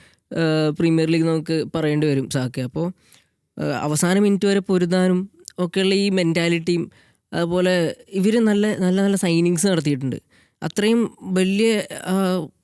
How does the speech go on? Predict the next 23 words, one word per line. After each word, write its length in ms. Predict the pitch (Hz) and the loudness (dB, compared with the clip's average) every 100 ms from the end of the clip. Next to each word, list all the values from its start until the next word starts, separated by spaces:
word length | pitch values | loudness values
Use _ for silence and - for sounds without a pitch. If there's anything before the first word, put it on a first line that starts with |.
| _ _ _ - | _ _ _ -2
പൈസ 200 | 180 - | 0 2
ചിലവാക്കിയുള്ള 640 | 208 208 208 175 208 208 | 2 2 0 0 0 2
സൈനിങ്സ് 340 | 196 185 170 | 2 2 2
അല്ല, 260 | 170 147 - - - _ | 0 -2 -6 -16 -20 _
ചെറിയ 240 | - 185 214 | -2 2 2
ചെറിയ 180 | 226 | 2
പൈസയ്ക്ക് 440 | 220 214 190 185 196 | 2 2 2 0 0
അവർ 160 | 190 | 0
കൊണ്ടുവന്നിരിക്കുന്നത് 760 | 190 185 175 180 180 185 180 185 | 2 2 4 2 2 2 0 0
നല്ല 180 | 160 165 | 0 -2
നല്ല 280 | 165 165 165 - | -2 -4 -8 -6
പ്ലെയേഴ്സിനെയാണ്. 600 | 165 143 143 147 147 131 - - | -2 0 -2 -2 -4 -8 -12 -20
ഇപ്പോൾ 220 | - _ 170 | -20 _ -2
ഗേട്രൂഡ 520 | 165 160 175 180 190 | 0 0 0 0 2
പോലത്തെ 320 | 196 185 180 | 2 0 0
പ്ലെയേഴ്സ്, 420 | 180 170 165 151 | 0 2 0 0
വിങ് 240 | 156 151 151 | 0 0 0
ബാക്കിൽ 240 | 151 170 | 0 0
കളിക്കുന്ന 300 | 175 170 175 | 0 0 -2
ഗേട്രൂഡ 340 | 170 156 170 | -2 -2 -2
പോലത്തെ 240 | 180 180 175 | -2 0 0
പ്ലെയേഴ്സ് 340 | 175 170 170 | 0 -2 -2
അത്യാവശ്യം 720 | 175 - 170 175 175 170 190 | -4 -4 -8 -4 -2 0 0